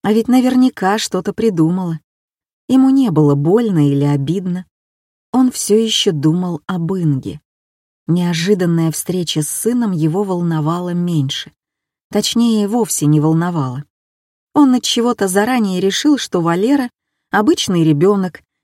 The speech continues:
которому проще что-то калякать на листе бумаги, чем делать скучную школьную домашку. Он сам был таким. Вроде бы занят, сидит тихо, никому не мешает, ну и пусть. Однако Виталий точно знал,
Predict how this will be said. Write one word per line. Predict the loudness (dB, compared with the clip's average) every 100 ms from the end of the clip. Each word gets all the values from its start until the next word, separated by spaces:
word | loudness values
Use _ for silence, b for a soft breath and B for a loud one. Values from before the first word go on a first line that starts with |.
| -4
которому | 0 2 2 2
проще | 2 2 2
что-то | 0 2 2 0
калякать | 0 0 2 0 -4 -4
на | -2
листе | 0 -2 0 0
бумаги, | 2 -2 0 2 0
чем | 0 0 0
делать | 2 2 0 -4
скучную | -6 -4 -4 -2 -2 -2
школьную | -2 0 2 0 -2
домашку. | -2 0 0 0 -2 -10 -20 -20 _ _ _ _ _ _ _ _ _ -2
Он | 0 2
сам | 4 4 6
был | 4
таким. | 2 -4 -4 -12 -12 _ _ _ _ -2
Вроде | 2 2 2
бы | 2 2
занят, | 2 0 0 -4 -10 _ _ _
сидит | -2 2 2 0
тихо, | -4 -2 -2 0
никому | 0 0 0 2 4
не | 4
мешает, | 0 -2 -6 -6 -10 -12 -2
ну | 0
и | 0
пусть. | -2 -4 -4 -6 -18 _ _ _ _ _ _ _ _ _
Однако | -2 0 -2 -2
Виталий | -2 -2 -4 -2 -4 -2
точно | 0 0 0 -2 -2
знал, | 0 0 -2